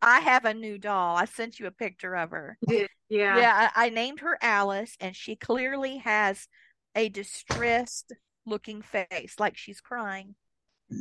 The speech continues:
Speaker 1: And, uh, she's beautiful. She's got sort of a blondish brown hair and, uh, beautiful dress. I mean, she's clearly, she was loved.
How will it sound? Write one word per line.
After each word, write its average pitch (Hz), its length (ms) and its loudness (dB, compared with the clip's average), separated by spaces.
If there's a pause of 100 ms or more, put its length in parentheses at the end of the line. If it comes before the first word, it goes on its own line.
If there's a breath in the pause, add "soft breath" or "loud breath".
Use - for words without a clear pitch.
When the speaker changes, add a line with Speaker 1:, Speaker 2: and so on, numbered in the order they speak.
(180)
Speaker 1:
And, 214 420 0
uh, 214 180 6
she's 240 240 -10
beautiful. 359 480 -8
She's - 280 -16
got 208 260 2 (320 soft breath)
sort 226 360 -8
of 214 140 -4
a 202 200 0
blondish 220 380 -4
brown 226 280 -8
hair 202 580 -2 (540)
and, 208 440 -2
uh, 196 280 2 (100)
beautiful 277 460 -6
dress. 185 520 -2
I 196 60 -6
mean, 202 180 -12
she's 226 320 -14
clearly, 220 680 -2 (340)
she - 160 -14
was 285 200 -8
loved. 190 600 0